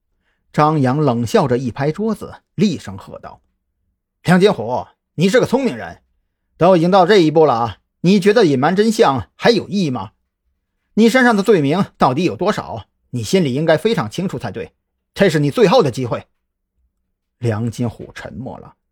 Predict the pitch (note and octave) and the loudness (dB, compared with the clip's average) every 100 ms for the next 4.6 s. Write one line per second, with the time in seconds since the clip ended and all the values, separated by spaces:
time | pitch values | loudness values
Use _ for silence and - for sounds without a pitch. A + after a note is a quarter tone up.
0 | _ _ _ _ - D3+ D#3 A#2+ A#2 D3+ | _ _ _ _ -2 0 2 0 -2 0
1 | F#3+ A#2 - F2 F#2+ _ _ C#3 C3+ A#2 | 0 0 -6 -12 -14 _ _ -2 0 -2
2 | A#2 G#2 F#2 B2+ - - - G2 C#3+ C3+ | -4 -8 -10 -10 -10 -10 -10 -10 -12 -14
3 | _ _ _ _ _ - F3 D#3+ D3+ E3 | _ _ _ _ _ -2 2 4 4 2
4 | B2 D3 C#3+ G#2 D#3 B2 | -2 -2 -6 -6 -8 -8